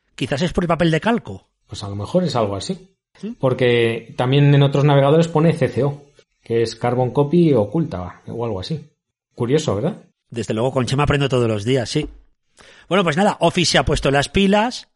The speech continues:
Speaker 1: Esperemos que Google tome nota, que es, yo creo que el gestor de email online más utilizado en el mundo.
Speaker 2: Hmm.
Speaker 1: Así que esperemos que esto vaya adelante.
Speaker 2: Y sin olvidar además que cada vez que le damos a responder a todos, estamos comprometiendo, pues, un dato de carácter personal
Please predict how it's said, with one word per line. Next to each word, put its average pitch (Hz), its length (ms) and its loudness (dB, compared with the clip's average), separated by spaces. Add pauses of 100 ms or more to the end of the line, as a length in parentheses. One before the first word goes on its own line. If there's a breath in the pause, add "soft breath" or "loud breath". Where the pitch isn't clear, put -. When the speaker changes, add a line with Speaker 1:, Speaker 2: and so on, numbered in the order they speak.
(160)
Speaker 1:
Esperemos 143 500 -2
que 139 100 2
Google 143 300 2
tome 127 200 0
nota, 151 440 -2
que 123 80 -4
es, - 160 -6
yo 123 100 -2
creo 123 180 0
que 120 80 -4
el 107 60 -2
gestor 120 380 -2
de 120 100 0
email 120 460 0
online 113 380 -2
más 117 140 -6
utilizado 113 400 -6
en 107 80 -6
el 104 100 -6
mundo. 143 440 -4 (320)
Speaker 2:
Hmm. 117 200 0 (460)
Speaker 1:
Así 101 280 -12
que 117 100 -6
esperemos 107 480 -4
que 101 100 -8
esto 98 540 -12
vaya 127 180 -2
adelante. 107 440 -4 (120)
Speaker 2:
Y 143 120 2
sin 135 180 2
olvidar 123 300 4
además 147 360 2
que 113 160 -2
cada 110 200 2
vez 127 140 0
que 147 120 0
le 147 60 4
damos 147 360 2
a 135 80 4
responder 127 480 0
a 131 120 2
todos, 165 380 2
estamos 139 400 -2
comprometiendo, 117 1000 0
pues, 110 240 -2
un 123 140 0
dato 139 420 0 (100)
de 107 120 -2
carácter - 420 -2
personal 131 640 -6